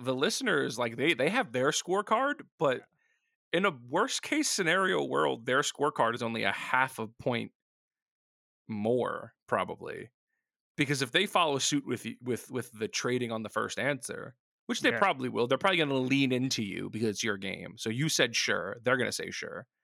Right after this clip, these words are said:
Speaker 1: I think they're gonna give me the second point in total.
Speaker 2: I mean, I guess we'll find out.
Speaker 1: Tweet at this is a underscore podcast or hit us up on, uh, at this is a podcast on Instagram as well.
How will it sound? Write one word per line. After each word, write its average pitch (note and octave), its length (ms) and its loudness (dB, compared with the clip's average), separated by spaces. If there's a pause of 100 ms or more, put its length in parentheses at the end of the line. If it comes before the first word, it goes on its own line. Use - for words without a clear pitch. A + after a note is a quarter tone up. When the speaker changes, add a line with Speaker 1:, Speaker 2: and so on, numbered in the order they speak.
(1000)
Speaker 1:
I D3 140 6
think F#3 300 2
they're D#3 120 4
gonna C3 180 4
give A#2+ 180 0
me A#2+ 120 0
the A2 100 -2
second G2 360 0
point A2 320 -4 (240)
in A2 160 0
total. A2+ 580 -6
Speaker 2:
I B2+ 100 0
mean, A#2 360 0
I A2 120 2
guess A2+ 240 -2
we'll A2+ 120 2
find G#2+ 320 -2
out. B2+ 280 0 (960)
Speaker 1:
Tweet C#3 220 -2
at C#3+ 160 4
this C#3 120 -2
is C3 80 0
a C#3 60 4
underscore C3+ 340 0
podcast A#2+ 640 2
or G#2 340 0
hit A#2 180 2
us A#2 140 0
up A2+ 260 0
on, A2 240 2
uh, G#2+ 400 4
at A2+ 160 2
this A2+ 120 -2
is A2 80 -2
a A2+ 60 0
podcast G#2+ 460 2
on G#2 100 -2
Instagram G2+ 580 -4
as G2 120 -6
well. F2+ 360 -2